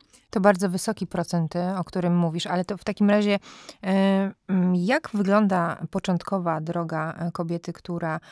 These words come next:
być może mierzy się z endometriozą, ale nie ma jeszcze postawionej diagnozy? Jakbyśmy mieli teraz, e, narysować taką modelową ścieżkę diagnostyczną,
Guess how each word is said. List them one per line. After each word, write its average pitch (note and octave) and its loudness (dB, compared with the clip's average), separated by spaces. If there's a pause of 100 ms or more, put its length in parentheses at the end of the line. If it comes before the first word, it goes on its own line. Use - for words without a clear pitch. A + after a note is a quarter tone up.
(260)
być F#3 -2
może F#3 2 (180)
mierzy G3+ 2
się F3 -2
z E3 -6 (160)
endometriozą, E3+ 0
ale E3 0
nie F#3+ 2
ma G#3 4
jeszcze F3+ -2
postawionej E3 -4
diagnozy? D#3 -6 (560)
Jakbyśmy F3+ 0
mieli F#3+ 4
teraz, F#3 -4
e, E3+ -2
narysować F#3 2
taką E3 -4
modelową E3+ 2
ścieżkę E3 -4 (320)
diagnostyczną, E3+ -2